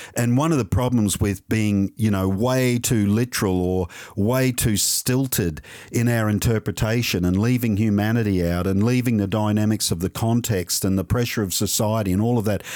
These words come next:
when we leave those things out, we just end up with really bland, one-dimensional insight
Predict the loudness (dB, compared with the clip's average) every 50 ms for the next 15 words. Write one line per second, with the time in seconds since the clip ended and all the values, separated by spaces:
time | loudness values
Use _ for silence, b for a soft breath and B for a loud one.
0 | B B B B B 0 2 2 2 2 2 2 2 2 0 0 0 0 0 0
1 | 0 0 0 0 0 0 0 0 0 0 0 0 0 -2 -2 -2 -2 0 -2 -2
2 | 0 0 0 0 2 2 0 0 -2 -2 -2 -2 0 0 2 2 2 2 2 2
3 | 2 2 0 0 -2 -2 0 0 0 0 0 0 0 2 2 0 0 -2 -4 B
4 | B B B B B -2 0 2 2 2 2 2 2 2 2 2 2 2 2 2
5 | 0 0 0 0 0 0 2 2 0 0 0 0 0 0 2 0 0 0 -2 -2
6 | -2 -2 -4 -4 -6 -10